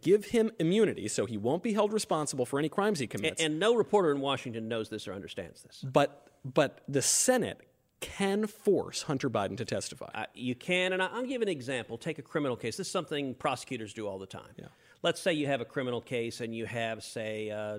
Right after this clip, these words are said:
Speaker 2: uh, you know, some drug dealers that, that, that you're investigating, and you've got, say, a low-level guy, a drug dealer. You'll see prosecutors that'll give that drug dealer immunity to flip on the higher-ups
Speaker 1: Mm-hmm.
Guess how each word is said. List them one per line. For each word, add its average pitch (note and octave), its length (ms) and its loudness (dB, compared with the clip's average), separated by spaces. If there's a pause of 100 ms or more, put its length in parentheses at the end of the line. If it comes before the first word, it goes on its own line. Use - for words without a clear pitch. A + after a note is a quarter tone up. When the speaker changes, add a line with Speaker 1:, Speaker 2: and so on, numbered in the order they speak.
(140)
Speaker 2:
uh, G#2 320 -8 (840)
you A2+ 160 -8
know, A2 140 -6
some B2 200 -6
drug C3+ 220 2
dealers E2+ 400 -6
that, A2 220 -4
that, G2 120 -6
that G2 120 -4
you're G#2+ 120 -6
investigating, G2 640 -6
and A2 120 -4
you've B2 200 -4
got, B2 300 0
say, B2 280 -2
a A#2 80 0
low-level B2 540 0
guy, G#2+ 220 -2
a G2+ 60 -4
drug A2+ 300 -2
dealer. F2 340 -12 (640)
You'll G#3 200 6
see - 200 -2
prosecutors F#3 720 -2
that'll C#3+ 160 -2
give E3+ 240 0
that F3 200 0
drug D3+ 240 0
dealer C#3 260 0
immunity A#2+ 640 0 (460)
to B2 100 -2
flip - 300 2
on B2+ 140 0
the A2+ 60 -6
higher-ups A2+ 520 -4
Speaker 1:
Mm-hmm. D#3 200 -4